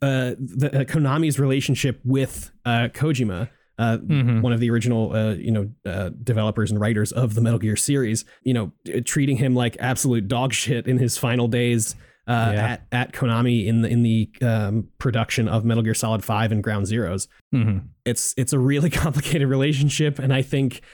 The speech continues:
Speaker 1: Konami is hoping that they can just not address it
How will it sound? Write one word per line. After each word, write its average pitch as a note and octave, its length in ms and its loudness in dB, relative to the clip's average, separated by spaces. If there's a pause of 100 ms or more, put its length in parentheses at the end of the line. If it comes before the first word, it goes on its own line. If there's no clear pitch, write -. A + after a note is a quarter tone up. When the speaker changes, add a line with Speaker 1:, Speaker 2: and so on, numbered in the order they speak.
(300)
Speaker 1:
Konami C3+ 540 0
is B2 160 2
hoping C3+ 380 0
that B2+ 140 -2
they B2 120 0
can C3+ 140 0
just B2 180 0
not A#2 420 0
address A#2+ 440 -2
it D#3 200 -2